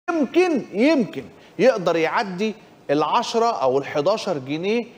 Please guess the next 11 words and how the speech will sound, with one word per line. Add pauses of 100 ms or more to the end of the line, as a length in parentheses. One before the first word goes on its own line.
(140)
الفرق
اللي
ما
بين
الفلوس
اللي
أنت
بتشتريه
بيها، (460)
آه،
من